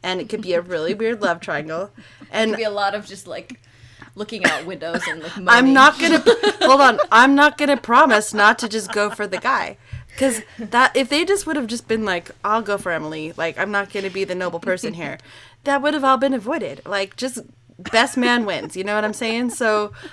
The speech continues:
Speaker 1: like, my, my thing is, is if I ever encounter a love triangle, I'm not gonna be the noble person in the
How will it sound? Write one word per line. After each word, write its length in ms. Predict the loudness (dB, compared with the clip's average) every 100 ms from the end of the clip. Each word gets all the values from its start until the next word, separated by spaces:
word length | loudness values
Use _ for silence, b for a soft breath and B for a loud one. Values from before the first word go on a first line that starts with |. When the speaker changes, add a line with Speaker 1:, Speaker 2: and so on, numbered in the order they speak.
| B
Speaker 1:
like, 200 | -8 -8 -12
my, 260 | -2 -2
my 280 | -2 -2 -4
thing 240 | -2 -2 0
is, 240 | -2 -2
is 140 | -6
if 180 | -6 -4
I 120 | -6 -2
ever 280 | 0 2 0
encounter 440 | -2 -4 -6 -4
a 80 | -8
love 260 | -6 -6 -6
triangle, 680 | -2 0 0 -2 -4 -8 -10 B B B B
I'm 180 | -6 -4
not 160 | -4 -6
gonna 160 | -4
be 160 | -2 -2
the 80 | -2
noble 380 | -4 -6 -6
person 440 | -6 -6 -6 -6 -10
in 160 | -10
the 240 | -10 -10